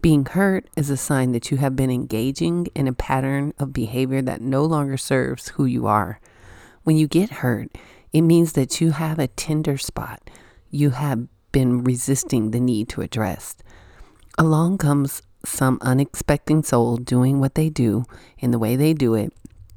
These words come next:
and they stick their finger in the tender spot. It makes you angry that you didn't see it coming. You are angry because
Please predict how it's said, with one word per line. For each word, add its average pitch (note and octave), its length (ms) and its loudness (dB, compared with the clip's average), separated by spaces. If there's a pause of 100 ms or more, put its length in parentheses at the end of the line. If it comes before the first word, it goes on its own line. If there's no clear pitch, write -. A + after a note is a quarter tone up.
(420)
and D3+ 160 6
they C3+ 80 8
stick - 420 -2
their C#3 200 0
finger A#2+ 520 -4
in B2+ 200 -2
the A#2+ 100 0
tender A2+ 360 -4
spot. - 360 -8 (480)
It D#3+ 80 4
makes D#3 300 4
you C#3+ 180 2
angry C3+ 380 2
that A#2 260 -2
you A#2+ 60 -4
didn't A#2 260 0
see G#2+ 240 -4
it A2 80 -8
coming. G#2+ 460 -4 (400)
You D#3+ 120 2
are D#3+ 160 2
angry D3 360 2
because B2 580 -2